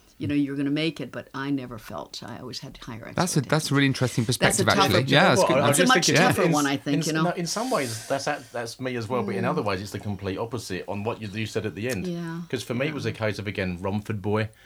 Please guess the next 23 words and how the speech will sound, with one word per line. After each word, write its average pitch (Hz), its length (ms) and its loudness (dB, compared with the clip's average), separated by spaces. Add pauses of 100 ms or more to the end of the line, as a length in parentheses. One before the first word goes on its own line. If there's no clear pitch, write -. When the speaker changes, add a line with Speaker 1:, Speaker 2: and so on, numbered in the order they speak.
Speaker 2:
Yeah. 90 120 -6 (120)
Speaker 3:
Um, 90 380 -2
Speaker 1:
Uh-huh. 113 100 -4
Speaker 3:
initially, 104 720 0
you 92 60 -6
know, 92 120 -2
sorry, 101 300 -2
Romford, 92 340 -4
it 90 60 -6
was 92 140 -6
like, 92 140 0
"How 95 80 -4
do 92 100 -2
I 90 40 0
get 82 160 -6
out 90 160 -4
of 90 80 -10
here?" 107 220 -4 (320)
To 214 80 -2
a - 40 -2
Speaker 1:
<laughs> - 120 -4
Speaker 3:
certain 107 160 2
degree. 104 440 -2